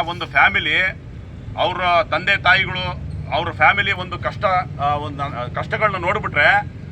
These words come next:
ಯಾರಿಗೂ ಬರಬಾರ್ದು. ಈ ಬದುಕಿದ್ದಾಗೆ ನರಕನ ಕಾಣೋ ಅಂತ ಒಂದು ವ್ಯವಸ್ಥೆಯನ್ನ ನಾವು ನೋಡಿದೀವಿ. So ದಯಮಾಡಿ ಅವ್ನಿಗೆ ಆ ಟೈಮಲ್ಲಿ ದುಡ್ಡು ಕೊಡ್ಲಿಲ್ಲ ಅಂತಂದ್ರೆ ಅವನು ಯಾವ ಮಟ್ಟಕ್ಕೆ ಹೋಗಿರ್ತಾನೆ ಅಂದ್ರೆ ತನ್ನ ತಾಯಿನೂ ಕೂಡ ಮರ್ಡರ್ ಮಾಡೋವಂಥ ಮಟ್ಟಕ್ಕೆ, ತನ್ನ ತಂದೆನೂ ಕೂಡ ಮರ್ಡರ್ ಮಾಡೋ ಮಟ್ಟಕ್ಕೆ ಹೋಗಿರೋಂಥ ಇನ್-, ಇನ್ಸಿಡೆಂಟ್ಸ್ನ ನಾವು ನೋಡಿದೀವಿ.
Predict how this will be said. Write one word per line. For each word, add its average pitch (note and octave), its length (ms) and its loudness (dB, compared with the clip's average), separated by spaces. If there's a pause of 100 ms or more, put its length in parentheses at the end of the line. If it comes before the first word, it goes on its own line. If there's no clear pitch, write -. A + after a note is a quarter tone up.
(220)
ಯಾರಿಗೂ G3+ 380 4
ಬರಬಾರ್ದು. F3+ 400 0
ಈ D#3 340 -6
ಬದುಕಿದ್ದಾಗೆ G#3 560 2
ನರಕನ F#3+ 400 2 (100)
ಕಾಣೋ F3+ 180 4
ಅಂತ F#3 160 0
ಒಂದು F3 220 -6
ವ್ಯವಸ್ಥೆಯನ್ನ F3+ 520 0 (140)
ನಾವು E3 220 6
ನೋಡಿದೀವಿ. D3 480 2 (400)
So D#3 240 -4
ದಯಮಾಡಿ G3 400 6 (500)
ಅವ್ನಿಗೆ F#3+ 240 2
ಆ F3 140 8
ಟೈಮಲ್ಲಿ G#3+ 460 0
ದುಡ್ಡು G#3 160 -8
ಕೊಡ್ಲಿಲ್ಲ A3 300 2
ಅಂತಂದ್ರೆ G3 680 2 (340)
ಅವನು F#3 280 0
ಯಾವ D#3+ 340 6
ಮಟ್ಟಕ್ಕೆ G#3 280 -4
ಹೋಗಿರ್ತಾನೆ G#3 320 0
ಅಂದ್ರೆ F#3 220 0
ತನ್ನ D#3+ 160 -2
ತಾಯಿನೂ G#3 420 4
ಕೂಡ G3+ 160 0
ಮರ್ಡರ್ F#3+ 340 0
ಮಾಡೋವಂಥ F3 320 -2
ಮಟ್ಟಕ್ಕೆ, E3+ 500 -6
ತನ್ನ D3+ 140 -8
ತಂದೆನೂ G#3+ 380 -4
ಕೂಡ G#3 180 -4
ಮರ್ಡರ್ F3+ 300 -6
ಮಾಡೋ E3+ 140 -4
ಮಟ್ಟಕ್ಕೆ D#3+ 320 -10
ಹೋಗಿರೋಂಥ E3 440 -6
ಇನ್-, C#3+ 400 -8
ಇನ್ಸಿಡೆಂಟ್ಸ್ನ F#3+ 520 -4
ನಾವು D#3 180 -2
ನೋಡಿದೀವಿ. A#2 500 -8